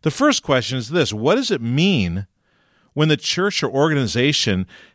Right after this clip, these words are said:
has not even grown to reach the leader's capacity? What does that mean? When, when the church hasn't even grown yet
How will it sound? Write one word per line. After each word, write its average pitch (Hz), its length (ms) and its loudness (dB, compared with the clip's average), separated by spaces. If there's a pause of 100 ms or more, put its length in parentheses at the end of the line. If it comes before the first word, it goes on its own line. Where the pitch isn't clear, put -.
has 151 320 -2
not 165 360 2
even 190 360 0
grown 185 260 2
to 147 160 -2
reach 190 560 0
the 143 140 2
leader's 117 400 0
capacity? 87 920 -4 (340)
What 202 120 2
does 302 160 -2
that 180 260 -2
mean? 82 380 -8 (500)
When, 170 200 0
when 170 260 0
the 160 80 0
church - 540 0
hasn't 208 400 0
even 180 320 0
grown 151 400 2
yet 92 380 -2